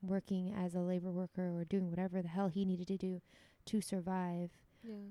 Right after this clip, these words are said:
Speaker 1: in an island where his culture was both during the, the American and the Japanese occupations,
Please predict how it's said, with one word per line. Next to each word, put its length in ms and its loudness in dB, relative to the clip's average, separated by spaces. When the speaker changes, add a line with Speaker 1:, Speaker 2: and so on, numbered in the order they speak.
Speaker 1:
in 160 4
an 180 4
island 500 4
where 320 4
his 260 -2
culture 640 0
was 680 2
both 260 8
during 380 8
the, 340 4
the 220 2
American 560 0
and 480 2
the 360 2
Japanese 420 -4
occupations, 760 -8